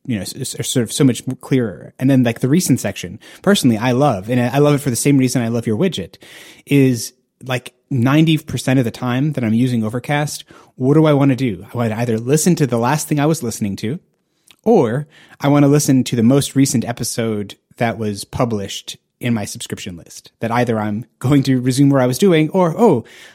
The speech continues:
it's, you know, it's the, the new episode of A T P came out, let me listen to it.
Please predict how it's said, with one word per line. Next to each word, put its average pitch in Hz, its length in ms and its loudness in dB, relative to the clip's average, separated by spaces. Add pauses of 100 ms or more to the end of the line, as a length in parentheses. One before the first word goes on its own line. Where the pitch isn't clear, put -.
(180)
it's, - 340 -4
you 131 60 2
know, 101 80 -4
it's - 320 -6 (140)
the, 135 120 0
the 135 140 2
new 143 120 6
episode 131 360 0
of 113 80 -2
A 123 80 0
T 131 120 -2
P 185 160 0
came 123 220 0
out, 110 280 -4 (360)
let 139 100 2
me 120 80 2
listen 120 300 -2
to 101 140 -8
it. - 180 -18